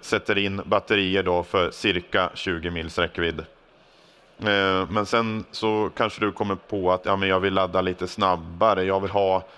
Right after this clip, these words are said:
jag vill kunna ladda på vintern. Ja, men då måste vi sätta i ett förvärmningssystem som vi håller på att utveckla tillsammans med Calix, som tar fram, de har ju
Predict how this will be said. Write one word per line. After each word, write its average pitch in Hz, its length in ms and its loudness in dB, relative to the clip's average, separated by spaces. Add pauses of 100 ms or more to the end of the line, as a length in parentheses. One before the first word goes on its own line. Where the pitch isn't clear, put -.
(140)
jag 113 100 -2
vill 117 100 0
kunna 120 180 2
ladda 113 220 0
på 113 120 0
vintern. 127 680 -2
Ja, 98 100 0
men 117 120 0
då 127 60 -2
måste 135 260 -4
vi 123 140 2
sätta 113 320 2
i 104 140 0
ett 104 140 0
förvärmningssystem 95 1120 0
som 104 160 -4
vi 107 60 0
håller 110 160 0
på 104 160 -2
att 98 40 2
utveckla 104 520 0 (340)
tillsammans 98 460 0
med 101 120 -2
Calix, 110 600 0
som 95 200 -10
tar 104 120 -2
fram, 98 380 0 (500)
de 113 160 -6
har 120 100 2
ju 98 160 0